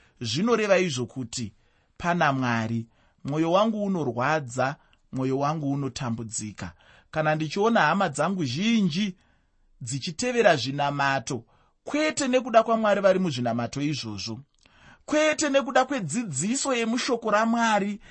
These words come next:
yakadzikadzika iri mukunamata ikoko, asi bedzi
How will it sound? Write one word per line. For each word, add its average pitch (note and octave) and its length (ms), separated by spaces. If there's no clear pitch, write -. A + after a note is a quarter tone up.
yakadzikadzika F3 1300
iri E3 160
mukunamata F#3 720
ikoko, D3 640
asi E3 340
bedzi F#3 640